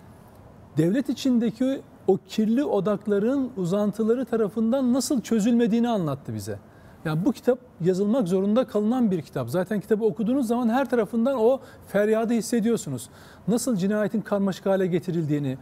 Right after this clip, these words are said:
cinayeti soruşturan savcının dahi, e, e, çok garip bir şekilde ölümünü, otopsisinin bile yapılmadan gömülmesini,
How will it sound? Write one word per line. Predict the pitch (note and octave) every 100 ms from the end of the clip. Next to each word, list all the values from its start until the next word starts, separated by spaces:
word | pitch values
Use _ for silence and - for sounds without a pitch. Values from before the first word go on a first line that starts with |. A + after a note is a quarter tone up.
| - - - - -
cinayeti | F3 G3+ G#3 G3+
soruşturan | A3+ A3 - A3+ A3+
savcının | - - - G3 G#3 F#3+ A#3 A3
dahi, | G#3 G#3 A3 - F#3
e, | F3+ F3 - F3 F3 E3+
e, |
çok | D#3 G#3 -
garip | F#3 G3
bir | F#3
şekilde | G#3+ G#3 F3+ G#3 - -
ölümünü, | F3+ G3 G3 E3+
otopsisinin | E3+ E3+ - G3 - - G#3+ A3+
bile | G#3+
yapılmadan | G#3 G3 G3+ G#3 G#3 G3
gömülmesini, | D3 F3+ G3 F#3+ F3 F#3+ E3+ D#3+